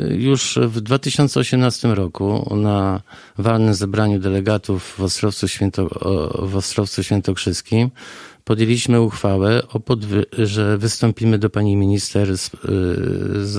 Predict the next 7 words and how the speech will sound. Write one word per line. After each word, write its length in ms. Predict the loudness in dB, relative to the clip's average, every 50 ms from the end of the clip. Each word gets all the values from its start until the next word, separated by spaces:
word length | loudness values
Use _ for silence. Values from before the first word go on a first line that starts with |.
| 0 -2
apelem 420 | 0 0 2 2 2 4 4 4 2
o 60 | 2
podwyżkę 540 | 0 -2 -2 2 0 0 0 2 0 0 0
w 20 |
wysokości 540 | 0 0 -2 -2 0 0 0 0 0 -4 -2
piętnastu 500 | -2 -4 0 2 0 0 2 0 -2 -2
procent 520 | 0 0 0 0 2 0 0 0 0 -4